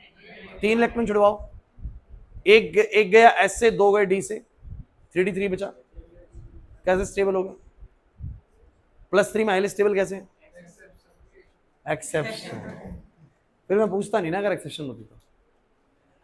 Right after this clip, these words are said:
Exception वाले तो बाकी है ना, प्लस टू, प्लस फ़ोर। ये डब्बों वाले तो इंपॉर्टेंट है। कौन बच्चा class में मुझे बता सकता है? मैंने पढ़ा रखा है आपको class में, ये मैं बता देता हूँ।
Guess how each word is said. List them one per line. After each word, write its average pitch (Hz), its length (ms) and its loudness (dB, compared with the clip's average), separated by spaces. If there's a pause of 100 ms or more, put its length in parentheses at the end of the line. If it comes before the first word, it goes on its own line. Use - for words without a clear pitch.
Exception 156 380 -6
वाले 214 200 2
तो 202 80 -4
बाकी 180 260 2
है 180 60 -8
ना, 202 80 -6
प्लस 196 260 -2
टू, 190 80 -2
प्लस 156 240 -6
फ़ोर। - 120 -20 (720)
ये 180 80 0
डब्बों 185 300 4
वाले 202 180 6
तो 208 60 0
इंपॉर्टेंट 170 460 -4
है। - 80 -8 (1900)
कौन 220 160 6
बच्चा 214 240 2
class 190 200 4
में 196 60 -4
मुझे 190 120 -4
बता 175 120 2
सकता 147 240 -8
है? - 100 -14 (420)
मैंने 220 180 4
पढ़ा 208 260 8
रखा 190 160 4
है 143 60 4
आपको 139 180 0
class 117 300 -4
में, 92 80 -20 (160)
ये 190 160 6
मैं 220 100 6
बता 131 160 -2
देता 101 180 -10
हूँ। - 80 -20